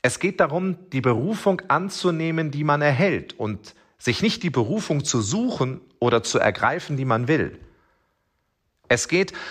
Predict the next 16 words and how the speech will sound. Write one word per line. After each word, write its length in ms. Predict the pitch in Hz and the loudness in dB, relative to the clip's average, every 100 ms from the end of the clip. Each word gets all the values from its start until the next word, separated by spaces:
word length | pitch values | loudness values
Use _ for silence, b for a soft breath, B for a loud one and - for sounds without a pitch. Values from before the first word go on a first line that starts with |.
| B - | B 0
auch 160 | - | 0
wenn 160 | 139 143 | 0 2
wir 100 | 131 | 0
dieses 480 | 123 110 107 - 107 | 2 4 4 2 4
Wort 400 | 113 110 - - _ _ - | 4 2 -6 -20 _ _ 2
heutzutage 760 | 113 - 87 98 90 82 80 _ _ - | 2 0 0 2 2 0 -4 _ _ -8
nur 200 | 90 87 | -4 0
ungern 480 | 175 190 113 87 80 | 0 0 0 -2 -2
hören, 440 | 120 143 151 151 B B _ _ _ _ _ _ - | 0 0 0 -6 B B _ _ _ _ _ _ 0
ums 480 | 113 107 - - - - | 0 0 -6 -10 -14 -8
Dienen. 460 | 165 185 76 - - _ _ _ _ _ _ _ _ _ _ _ _ _ _ _ _ _ _ _ _ _ - | -2 -2 -2 -6 -18 _ _ _ _ _ _ _ _ _ _ _ _ _ _ _ _ _ _ _ _ _ 0
Wir 120 | 120 | 2
sind 200 | 127 196 | 2 2
also 300 | 175 170 165 | 2 2 2
gebeten, 480 | 131 104 135 170 165 | 0 0 0 0 0
am 160 | 123 | 0